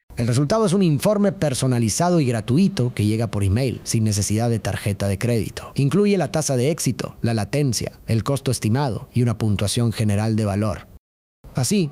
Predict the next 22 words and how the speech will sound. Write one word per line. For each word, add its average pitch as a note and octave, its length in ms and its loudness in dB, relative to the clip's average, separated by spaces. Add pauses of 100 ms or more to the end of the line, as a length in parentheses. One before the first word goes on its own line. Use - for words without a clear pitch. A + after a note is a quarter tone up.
(160)
en B2 100 0
vez C#3+ 140 0
de D3 60 0
invertir C#3 480 0
días D3+ 240 2
en A2+ 140 0
pruebas C3 280 0
manuales, A#2 640 0
un C#3+ 140 2
equipo D3+ 400 0
puede C#3+ 200 0
comparar A#2 520 0
veinte C#3+ 340 0
proveedores A2 680 0
contra G#2+ 360 -2
su G#2+ 100 -2
objetivo A2 480 -2
exacto - 640 -6
y B2+ 80 2
decidir C3 460 0
con B2+ 180 0
datos. - 460 -4